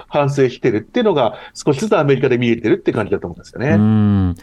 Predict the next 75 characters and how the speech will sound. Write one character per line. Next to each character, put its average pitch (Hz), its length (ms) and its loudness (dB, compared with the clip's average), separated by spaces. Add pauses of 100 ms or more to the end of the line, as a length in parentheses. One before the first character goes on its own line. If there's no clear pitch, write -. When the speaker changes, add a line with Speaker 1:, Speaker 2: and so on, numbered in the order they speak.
(560)
Speaker 2:
ア - 40 2
メ 143 100 2
リ 170 60 2
カ 185 100 -2
の 175 100 4
歴 170 220 -2
史 - 80 -12
で 165 80 0
す - 140 -6
と、 117 180 2
例 - 220 -4
え 139 40 2
ば 120 40 0 (100)
ベ 98 140 0
ト 120 100 0
ナ 127 80 4
ム 123 100 2
戦 135 200 2
争 113 240 0
で 101 100 0
あ - 20 0
る 95 100 -2
と - 120 -8
か、 87 280 -2
そ - 160 -2
う 120 40 0
し - 60 -8
た 127 60 0
中 127 180 0
で 101 80 0
ア 92 80 2
メ 113 120 2
リ 117 80 -2
カ 120 120 0
の 104 80 0
加 - 160 -4
害 123 180 0
性 120 180 -2
を 110 220 2
徐 143 140 -2
々 160 80 2
に 117 80 2
こ - 120 -2
う - 0 -
発 - 260 -8
見 127 180 2
し - 40 -8
て 123 120 0
い 120 80 0
く 120 180 0
と 110 120 -4
い - 20 2
う 101 40 -2
と 98 60 -4
こ 101 80 -4
ろ 92 80 0
も 107 100 0
あ 117 60 2
る 110 60 -2
と - 120 -6
思 120 200 4
う - 20 2
ん 92 60 0
で 87 80 -2
す - 120 -8
が、 95 120 0
Speaker 1:
う - 20 -4
ん。 - 40 -6 (360)
Speaker 2:
藤 - 140 -2
田 185 80 2
さ - 100 0
ん 123 60 4
は 113 40 0
そ 120 140 -2
の 110 280 2